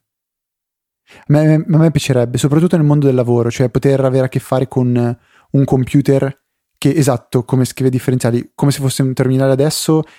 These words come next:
la tastiera e il, e diciamo il mouse. E, e una sorta di qualcosa che vada oltre l'interfaccia grafica e permetta di,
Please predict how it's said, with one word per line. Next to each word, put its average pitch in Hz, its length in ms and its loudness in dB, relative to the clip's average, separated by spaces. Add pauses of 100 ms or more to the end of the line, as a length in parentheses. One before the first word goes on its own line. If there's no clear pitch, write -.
(120)
la 117 240 0
tastiera 120 640 -2
e 135 120 -4
il, 113 600 -4 (320)
e - 60 -6
diciamo 117 300 -2
il 113 60 2
mouse. 113 420 -2 (360)
E, 123 600 0
e - 120 0
una 143 120 4
sorta 170 260 2
di 147 220 -2
qualcosa 156 340 0
che 135 60 -6
vada 143 160 2
oltre 147 220 0
l'interfaccia 139 420 -2
grafica 143 480 -2
e - 140 -2
permetta 135 640 0
di, 131 360 -2